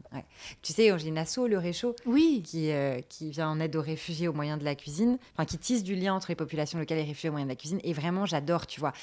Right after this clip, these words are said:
Speaker 1: C'est, ce que c'est, c'est très, très stimulant de, de, d'essayer de, d'aller chercher de l'oseille, de, de déplacer des montagnes, de, de, d'organiser, tu vois, euh, des missions. Ça, ça, j'adore, j'adore faire ça. Voilà.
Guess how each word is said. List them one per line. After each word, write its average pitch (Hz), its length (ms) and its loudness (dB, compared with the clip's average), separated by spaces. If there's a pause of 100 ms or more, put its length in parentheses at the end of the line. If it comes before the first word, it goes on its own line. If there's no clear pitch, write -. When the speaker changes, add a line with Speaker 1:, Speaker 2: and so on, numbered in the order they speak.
(280)
Speaker 1:
C'est, - 220 -8
ce - 80 -10
que 170 120 0
c'est, - 280 -6
c'est - 180 -16
très, - 180 0
très 180 200 -4
stimulant 180 640 0 (120)
de, 151 440 -2
de, 151 120 -4 (160)
d'essayer 170 480 0
de, 151 300 -4 (320)
d'aller 165 160 0
chercher 156 380 0
de 143 80 -4
l'oseille, 170 420 2
de, 156 300 -4 (240)
de 160 80 0
déplacer 156 460 -2
des 165 120 2
montagnes, 170 640 4
de, 151 240 -4 (280)
de, 156 220 -4
d'organiser, 175 840 2
tu - 100 -8
vois, 160 320 2
euh, 156 240 2
des 156 120 -2
missions. 170 420 0
Ça, 175 260 2
ça, 214 140 4
j'adore, 165 480 0
j'adore 147 240 -8
faire 139 160 -10
ça. 131 100 -16 (460)
Voilà. - 140 -16